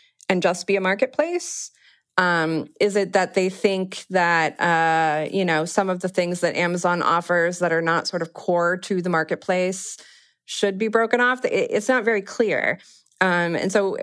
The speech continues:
you know, when people were asking her, "Well, what is it that, what is the remedy that you want here?" And she's like, "We want Amazon to stop using these illegal tactics," which, okay.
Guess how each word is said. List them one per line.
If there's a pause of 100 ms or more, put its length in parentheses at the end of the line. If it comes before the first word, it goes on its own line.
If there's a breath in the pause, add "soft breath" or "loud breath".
you
know,
when
people
were
asking
her,
"Well,
what
is
it
that,
what
is
the
remedy
that
you
want
here?"
And
she's
like,
"We
want
Amazon
to
stop (400)
using
these
illegal
tactics," (640 loud breath)
which, (520)
okay.